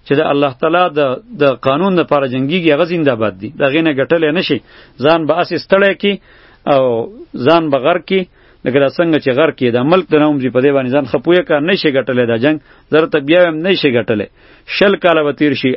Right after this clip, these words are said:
اتیا کاله به تیر شي، خو نه شي ګټلی. او امیر صاحب محترم به ویل، دغه دویمه لته ده. دا زمونږ خپله مرضي ده چې کله رباندې ګزار کوو، لس کاله بعد او که شل کاله بعد. اوس هم دا ډېر زیات تیزي ده په جنګ کې روانه ده. زما خپل نظر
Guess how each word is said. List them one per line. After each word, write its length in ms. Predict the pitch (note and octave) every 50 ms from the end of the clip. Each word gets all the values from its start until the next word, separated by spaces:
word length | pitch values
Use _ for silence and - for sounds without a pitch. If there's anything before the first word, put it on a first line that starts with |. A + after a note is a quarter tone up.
| - D3
اتیا 240 | A#2+ - F3+ F#3+ G3
کاله 240 | - - D#3+ D3 C#3
به 100 | B2+ B2 A2+
تیر 120 | - C3 B2 -
شي، 80 | -
خو 120 | A#2+ - C#3
نه 80 | E3 F#3+ E3+ -
شي 100 | D3 A#2 G2+
ګټلی. 300 | G#2+ F#2+ A#2+ G#2 G2 - _ _ - - - - _ -
او 80 | D3+ D3+ D3
امیر 160 | C#3+ E3 F3+ D3+
صاحب 180 | - E3+ D3+
محترم 440 | D3 C#3 B2 - D#3+ E3+ F3 F3 D#3+
به 60 | D3+ E3+
ویل، 140 | F#3 G3+ F#3
دغه 220 | D#3+ E3 D#3 C#3+ C#3
دویمه 340 | A#2+ B2 D#3 D#3 C#3+ C#3 C3 C3
لته 180 | B2+ - - G#2+
ده. 80 | G2 - _ _ - - - - _ -
دا 120 | B2+ D3+ E3+ E3+
زمونږ 280 | D#3 E3+ E3+ F#3 F#3 E3+ D#3 G#3
خپله 240 | F#3+ - F#3+ F#3+ F#3 E3+
مرضي 300 | D#3 D3+ D3 D3 D#3+ G#3+
ده 100 | G#3 G3+ F#3 -
چې 80 | - C#3 -
کله 160 | - G3 F#3
رباندې 340 | D#3+ D#3 C#3+ C#3+ C#3+ C#3 C3 A#2
ګزار 280 | C3+ C3+ D3 E3 E3+ D#3+
کوو، 240 | - F#3 G3+ G#3+ G#3 - _ _ _ _ _ -
لس 180 | C3+ F3+ F#3 -
کاله 200 | - G3+ G3 F#3+ F#3+
بعد 160 | F#3+ F#3+ F3+ D#3+
او 80 | D3+
که 100 | - - B2+
شل 180 | - F3 F3 C#3+
کاله 220 | - C3 A#2+ A2+
بعد. 180 | G2+ G#2+ G#2+ -
اوس 240 | - A3 A3 - -
هم 120 | G#3+ G3+
دا 100 | F3+ F3+ G3 E3
ډېر 140 | F3+ F#3 D#3+
زیات 180 | D#3 E3+ - - -
تیزي 220 | D3+ D3 D#3+ A3
ده 80 | A3 F3+
په 100 | C#3 D#3
جنګ 180 | D3 D#3 C#3 A#2+
کې 80 | - C#3
روانه 280 | C3 B2 A2+ G#2+ G2 G2
ده. 60 | - _ _ - - - - -
زما 160 | D3 D3 F3 F#3+
خپل 300 | - - - G3+ G#3 F#3+
نظر 260 | F3 E3 D#3 F#3 G3